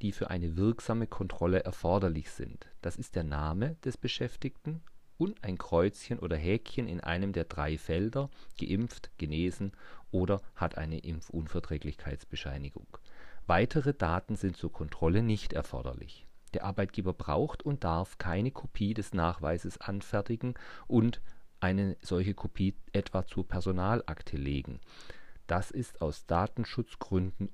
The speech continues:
unzulässig. Also keine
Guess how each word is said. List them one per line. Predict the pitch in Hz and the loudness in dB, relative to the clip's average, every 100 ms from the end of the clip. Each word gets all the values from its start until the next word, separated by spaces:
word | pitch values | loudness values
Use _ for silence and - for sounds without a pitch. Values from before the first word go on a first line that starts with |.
| - | 4
unzulässig. | 117 131 131 - 76 58 - - - - - - - | 6 6 4 0 0 -2 -6 -10 -10 -8 -8 -8 -2
Also | 85 90 92 104 123 139 - - - - - | 2 2 2 2 2 -2 -12 -18 -20 -16 2
keine | - 73 76 78 92 | 4 4 4 0 -4